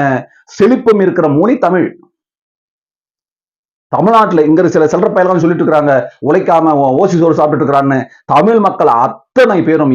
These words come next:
ஏதோ ஒரு வகையில ஏதோ ஒரு தொழிலை செஞ்சு உழைச்சுதான் சோறு சாப்பிட்டுட்டு இருக்கான். இன்னைக்கு உத்தரப்பிரதேசலையும் சரி, ஆ, பீகார்லயும் சரி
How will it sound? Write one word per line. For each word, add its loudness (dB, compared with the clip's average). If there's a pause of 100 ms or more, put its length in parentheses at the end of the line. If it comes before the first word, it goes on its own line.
(160)
ஏதோ 4
ஒரு -2
வகையில 0 (640)
ஏதோ 4
ஒரு 4
தொழிலை 2
செஞ்சு 0 (160)
உழைச்சுதான் -2
சோறு 2
சாப்பிட்டுட்டு -4
இருக்கான். -4 (1400)
இன்னைக்கு 0 (400)
உத்தரப்பிரதேசலையும் 0
சரி, 0 (840)
ஆ, -2 (800)
பீகார்லயும் 2
சரி 0